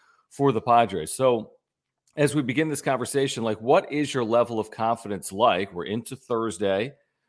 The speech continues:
They got all day today. They might have all day tomorrow before the Padres play the Mets. But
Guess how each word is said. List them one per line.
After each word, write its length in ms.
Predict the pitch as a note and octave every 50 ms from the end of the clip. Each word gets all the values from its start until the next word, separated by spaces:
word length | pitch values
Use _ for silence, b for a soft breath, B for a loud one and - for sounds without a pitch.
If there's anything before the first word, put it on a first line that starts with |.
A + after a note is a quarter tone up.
| _ _ _
They 100 | - F2
got 160 | F2+ G2 G2+
all 140 | G#2+ G#2 A2
day 220 | G#2+ A2 G#2+ A2 G#2
today. 320 | A2 G2 G#2+ G#2+ A2 B2
They 100 | A2+ F2+
might 160 | F2 F#2 F#2+
have 140 | G2+ F2 E2
all 120 | F2+ G2
day 140 | F2 G2+ F#2+
tomorrow 300 | F#2 F2+ F2+ F#2+ G2+ G2
before 240 | E2 - - G#2+ G2
the 80 | F2 E2+
Padres 420 | - G2 G2 F2 F2+ F2+ F2 E2
play 220 | - - G#2+ F#2+
the 80 | E2+ D2+
Mets. 340 | E2+ F#2+ A2 G2 E2+ - -
But 140 | F#2+ E2+